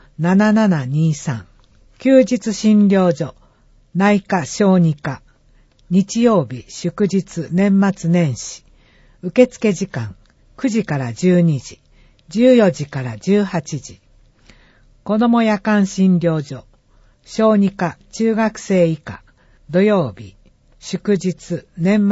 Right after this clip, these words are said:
末年始を除く。受付時間、十九時から二十一時。眼科、耳鼻咽喉科、処方箋調剤に対応可能な薬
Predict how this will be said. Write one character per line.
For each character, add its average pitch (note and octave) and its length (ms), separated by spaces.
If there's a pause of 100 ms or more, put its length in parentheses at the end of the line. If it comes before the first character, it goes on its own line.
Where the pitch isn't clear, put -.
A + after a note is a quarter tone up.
(100)
末 G3 140
年 G3 240
始 - 180
を C3 140
除 A#2+ 400
く。 - 160 (460)
受 B3+ 260
付 B3 280
時 G3 160
間、 G2 280 (500)
十 B3+ 280
九 G#3+ 160
時 D3 160
か B2 160
ら A2+ 160
二 G3 220
十 C#3+ 260
一 A#2 280
時。 - 220 (540)
眼 A#3 280
科、 G#3+ 300 (420)
耳 B3 140
鼻 A#3+ 100 (240)
咽 F#3+ 60
喉 F#3+ 240
科、 E3 300 (420)
処 G3+ 100
方 B3+ 280
箋 A#3 280
調 A3 280
剤 D#3+ 280
に D3 160
対 G3+ 300
応 G#3 220
可 F#3+ 160
能 F#3 240
な E3+ 140
薬 D#3+ 220